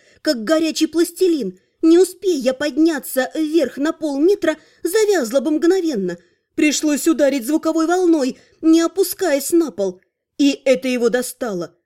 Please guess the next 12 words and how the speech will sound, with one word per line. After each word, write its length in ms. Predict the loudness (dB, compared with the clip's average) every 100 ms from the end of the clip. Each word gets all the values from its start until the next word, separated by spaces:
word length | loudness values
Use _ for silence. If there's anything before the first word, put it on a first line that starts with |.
| _ _ -4
Мага 480 | 2 2 2 0 -2
снесло 640 | -2 0 0 -2 0 2
резонансом 800 | 2 0 -2 -2 -4 -4 -4 -4 -8 -6
к 100 | 0
дальней 340 | 0 0 -2
стене. 540 | -6 -8 -4 -2 -4 -8 _ _ _ -4
Я 200 | 0 0
прыгнула 440 | -2 -4 -2 -2
следом. 520 | -2 -4 -4 -4 -6 -10 _ _ -8
Убивать 440 | -4 0 0 0
людей 280 | -2 -2 0
нехорошо? 680 | 0 -2 -2 -4 -6 -8